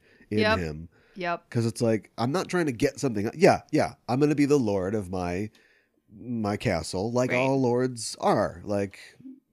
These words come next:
Speaker 1: but I still, you know, I have, uh, fealty to you.
Speaker 2: Mm-hmm.
Speaker 1: That's how it works. But if you don't want me to have anything, like, what the hell?"
Speaker 2: What, right.
Speaker 1: <laughs>
Speaker 2: Yeah, right.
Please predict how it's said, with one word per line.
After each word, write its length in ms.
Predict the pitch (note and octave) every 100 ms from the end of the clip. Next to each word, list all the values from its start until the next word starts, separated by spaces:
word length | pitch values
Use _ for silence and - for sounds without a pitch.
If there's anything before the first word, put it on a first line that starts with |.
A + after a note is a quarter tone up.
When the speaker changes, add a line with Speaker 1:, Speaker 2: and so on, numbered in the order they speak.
| - -
Speaker 1:
but 240 | C3 A#2+ A#2
I 120 | B2
still, 500 | - D3+ C#3+ C3 B2+
you 100 | C#3
know, 220 | A2 G2+
I 80 | F#2+ G2+
have, 220 | G#2 G2 G2 G#2+ G2
uh, 280 | F#2+ F#2 F2+ G2 - -
fealty 440 | - B2+ A#2 A#2
to 120 | - G2
you. 480 | G#2+ F#3+ E2+ C3+ - -
Speaker 2:
Mm-hmm. 260 | G#3 G#3 C#3
Speaker 1:
That's 180 | D3+
how 160 | D#3+ B2
it 60 | -
works. 220 | G#3 -
But 100 | A#2+
if 40 | E3+
you 60 |
don't 100 | D4+
want 140 | D3+ B2
me 60 |
to 80 | G2+
have 140 | F#2
anything, 680 | E2+ F#3 B3+ - D2+ D2+ C#3 - _ _ _ _ -
like, 100 | E3+
what 100 | A#3
the 80 | G#3+
hell?" 400 | A#3+ A3 E2 - - -
Speaker 2:
What, 260 | A#3 -
right. 380 | A3 F3+ - - - - - -
Speaker 1:
<laughs> 440 | A3 - D#3 -
Speaker 2:
Yeah, 260 | F#3 E3+
right. 80 | -